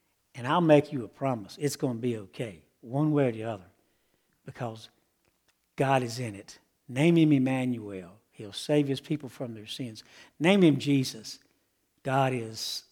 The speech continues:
with us." And it seems to me as though the angel would have a nice, wonderful,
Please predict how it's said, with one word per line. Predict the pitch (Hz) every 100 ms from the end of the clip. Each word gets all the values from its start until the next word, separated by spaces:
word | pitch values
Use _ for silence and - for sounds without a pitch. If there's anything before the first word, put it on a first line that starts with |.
| _ 131
with | 135 127 -
us." | - 110 107 - - - - _ _ _ _ -
And | 127
it | -
seems | - 220 214 208 - - - -
to | 160
me | 170 175
as | 151
though | 147 139
the | 117
angel | 135 151 131 123
would | 123
have | 120
a | 107
nice, | 113 135 127 - - _ _ _ _ _ _
wonderful, | 135 139 151 139 - 120 113